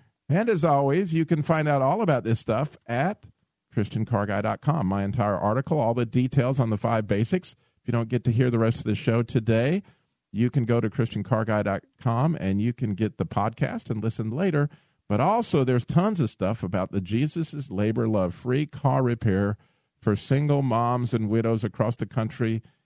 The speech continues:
Somebody you know is in a crisis, tell them to go to Christian car guy dot com or Jesus is labor love dot com. We have that website as well.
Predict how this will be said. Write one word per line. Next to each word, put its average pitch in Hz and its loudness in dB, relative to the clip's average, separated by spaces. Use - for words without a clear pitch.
Somebody 135 0
you 123 2
know 123 2
is 117 0
in 120 2
a 110 0
crisis, 113 -2
tell 117 0
them 110 0
to 101 0
go 98 -2
to 90 -2
Christian - -2
car 110 0
guy 107 0
dot 95 -2
com 127 -2
or 165 0
Jesus 104 -4
is 98 -10
labor 98 -2
love 104 -2
dot 101 -2
com. 98 -2
We 90 0
have 90 0
that 92 -2
website 95 0
as 85 -2
well. 95 0